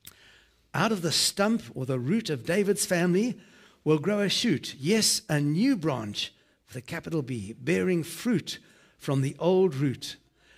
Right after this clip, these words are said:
And the Spirit of the Lord will rest on him,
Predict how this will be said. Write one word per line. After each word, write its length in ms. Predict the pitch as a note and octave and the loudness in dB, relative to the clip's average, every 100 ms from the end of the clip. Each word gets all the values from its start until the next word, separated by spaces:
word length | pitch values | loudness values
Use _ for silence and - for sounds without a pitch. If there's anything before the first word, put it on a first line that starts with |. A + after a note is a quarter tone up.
| _ _ | _ _
And 180 | D3 D#3+ | 0 0
the 100 | D3+ | 2
Spirit 540 | C3 - - B3+ B3 A3+ | 2 2 2 -2 -2 -2
of 160 | E3 | -2
the 140 | F3+ D#3+ | 0 0
Lord 420 | D#3 G3+ G#3 F#3 | 2 2 4 2
will 180 | D#3+ D3 | 0 -2
rest 340 | D3+ F#3+ - | -2 -4 -4
on 140 | D3+ | -4
him, 420 | B2+ B2+ A2 F2+ | -4 -6 -8 -12